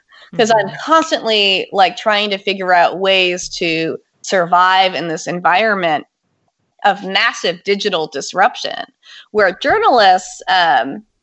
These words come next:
Speaker 1: are now, y-, they've become content drones in a way, writing clickbait. And I, and I was scared to become that. <clears throat> And, um, so I decided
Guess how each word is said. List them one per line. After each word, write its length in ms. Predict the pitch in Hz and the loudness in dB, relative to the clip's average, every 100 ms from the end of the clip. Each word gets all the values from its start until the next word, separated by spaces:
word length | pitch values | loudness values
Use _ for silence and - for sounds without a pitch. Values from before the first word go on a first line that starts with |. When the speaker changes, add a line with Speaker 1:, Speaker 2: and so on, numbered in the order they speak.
| _ _ _ _ - | _ _ _ _ 0
Speaker 1:
are 260 | 208 202 202 | 2 2 0
now, 540 | 208 214 208 208 202 - _ - | 0 2 2 0 -4 -20 _ -16
y-, 160 | 202 - | -16 -4
they've 280 | 214 196 202 | 0 0 -2
become 840 | 190 196 220 196 180 170 165 - - _ - | -6 -2 0 4 4 2 -2 -10 -14 _ -18
content 680 | - 196 277 339 262 - 180 | -4 0 0 0 -2 -4 -4
drones 460 | 170 147 107 - | -4 -2 -4 -6
in 80 | 170 | -6
a 120 | 147 | -4
way, 480 | 120 139 - 87 85 _ _ - | 0 2 2 -2 -8 _ _ -6
writing 520 | 196 196 185 180 175 | 2 2 2 -2 -6
clickbait. 680 | - 233 339 - 139 104 - _ _ - | -4 -2 -2 -4 -4 -4 -10 _ _ -4
And 120 | 220 | 0
I, 480 | 240 262 262 262 254 _ _ _ _ _ _ _ _ _ | 2 2 2 0 -4 _ _ _ _ _ _ _ _ _
and 100 | 226 | 2
I 100 | 240 | 4
was 160 | 277 294 - | 4 0 -4
scared 720 | - 220 220 202 185 175 - _ - | -6 0 4 6 4 2 -6 _ -10
to 240 | - 214 180 | -4 -2 0
become 580 | 180 180 220 202 185 | -2 -2 0 0 0
that. 360 | 175 185 165 - - - | 2 4 2 -2 -8 -6
<clears throat> 160 | 226 180 _ _ _ _ _ _ | -6 -6 _ _ _ _ _ _
And, 640 | 226 214 202 196 196 196 208 | 2 4 4 2 0 -6 -2
um, 500 | 190 175 170 165 - _ _ | 0 0 -2 -10 -18 _ _
so 200 | - 247 | -4 0
I 180 | 233 240 | 2 0
decided 840 | 233 240 208 190 190 190 190 185 | -2 -2 0 2 2 2 2 0